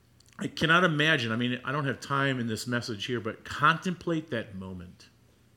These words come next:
I heard one pastor talk about, "Well, she just thought he was hungry and wanted to get food." No, no, no, no, no, no, no, no. This was ground zero. And what was the intense contemplation? It actually doesn't talk much about it, but I actually believe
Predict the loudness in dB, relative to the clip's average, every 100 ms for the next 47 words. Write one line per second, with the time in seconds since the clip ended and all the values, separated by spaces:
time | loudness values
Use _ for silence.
0 | _ _ _ _ _ -8 -6 -4 -2 -4
1 | -4 -6 -6 -6 -6 -8 -8 -8 -8 -6
2 | -6 -6 -6 -8 -8 -6 -6 -6 -6 -8
3 | -8 -8 -8 -8 -8 -8 -8 -8 -10 -10
4 | -10 -10 -12 -10 -12 -10 -10 -10 -12 _
5 | -20 -20 -20 _ _ -20 -20 _ _ _
6 | _ _ _ -6 6 6 6 4 2 -2
7 | -12 -20 -18 -4 2 6 6 6 4 -2
8 | -8 0 4 4 4 0 -4 -8 -6 -2
9 | -2 -2 -4 -8 -14 -20 _ _ _ _
10 | _ _ _ -20 -20 -4 -2 4 6 6
11 | 4 2 4 2 4 4 4 4 4 2
12 | 4 4 4 0 -2 2 6 6 6 4
13 | 4 0 -2 2 2 2 2 2 4 0
14 | 2 6 6 4 2 2 4 6 4 6
15 | 6 6 4 4 6 6 4 -2